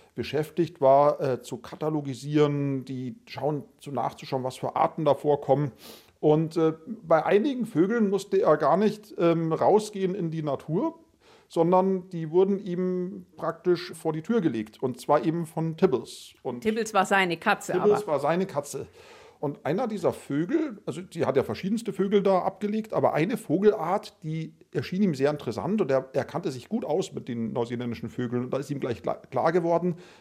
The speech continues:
Speaker 1: das ist was Besonderes. Also ein winzig kleiner, kugelrunder Vogel, der eher so die Gestalt einer kleinen Maus vielleicht hat, also auch flugunfähig oder fast flugunfähig, also ein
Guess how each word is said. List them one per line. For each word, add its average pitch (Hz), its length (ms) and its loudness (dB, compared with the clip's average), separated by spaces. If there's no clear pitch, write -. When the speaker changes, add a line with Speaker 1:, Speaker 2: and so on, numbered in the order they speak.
Speaker 1:
das 139 180 -6
ist 175 140 -4
was 165 160 -6
Besonderes. 147 880 -4
Also 117 140 -10
ein 110 120 -6
winzig 220 460 0
kleiner, 185 520 -2
kugelrunder 214 720 4
Vogel, 190 640 2
der 127 120 0
eher 185 280 6
so 175 240 6
die 156 280 -4
Gestalt 170 680 -4
einer 131 260 -2
kleinen 117 680 -4
Maus - 560 -4
vielleicht 180 380 -4
hat, - 340 -10
also 117 240 -4
auch - 320 -8
flugunfähig 214 960 0
oder 196 160 -2
fast - 380 -8
flugunfähig, 185 920 -2
also - 200 -10
ein 127 120 -10